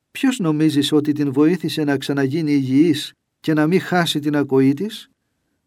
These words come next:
Ίσως κανένα σπιτικό γιατρικό», υπέθεσα.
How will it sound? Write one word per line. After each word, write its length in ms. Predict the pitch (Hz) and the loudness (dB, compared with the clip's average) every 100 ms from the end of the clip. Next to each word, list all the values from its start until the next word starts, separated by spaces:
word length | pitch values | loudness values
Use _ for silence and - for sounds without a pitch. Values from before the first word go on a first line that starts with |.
| _ _ _ | _ _ _
Ίσως 340 | 226 285 - | -4 -4 -4
κανένα 380 | 151 143 175 202 | -2 -2 0 -2
σπιτικό 500 | - - 143 127 143 | -2 -2 -2 0 2
γιατρικό», 720 | 147 170 190 196 202 117 - _ | 2 0 -2 0 0 0 -4 _
υπέθεσα. 760 | - 131 135 127 117 101 90 | -8 -2 -2 -2 -6 -8 -12